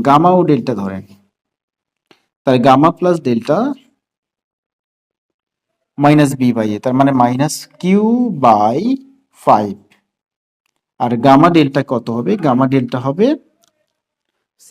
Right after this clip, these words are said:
by a, c এর জায়গায় আছে সেভেন, এর জায়গায় আছে ফাইভ, তার মানে seven by five। এই হচ্ছে আমাদের প্রথম স্টেপ, আপনি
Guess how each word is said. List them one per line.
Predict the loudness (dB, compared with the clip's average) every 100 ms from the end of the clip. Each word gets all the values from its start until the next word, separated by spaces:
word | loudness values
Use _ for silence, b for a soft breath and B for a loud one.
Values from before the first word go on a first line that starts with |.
| 0 2
by | 0
a, | -2 -2
c | -2
এর | 0
জায়গায় | 0 0 -4
আছে | -10 -10
সেভেন, | -8 -4 -2 0 -2 -8 _ _ _ _ _ 0
এর | 0
জায়গায় | 0 -2 -4
আছে | -10 -12
ফাইভ, | -10 -10 -10
তার | -6
মানে | -6 -6 -8
seven | -8 -8 -6
by | -8 -6
five। | -8 -8 -10 _ _ _ -2
এই | 0
হচ্ছে | 0 -4 -6
আমাদের | -4 -4 -6
প্রথম | -6 -6 -6
স্টেপ, | -6 -10 -10 -18 _ _ _ _ _ _ _ -8
আপনি | -6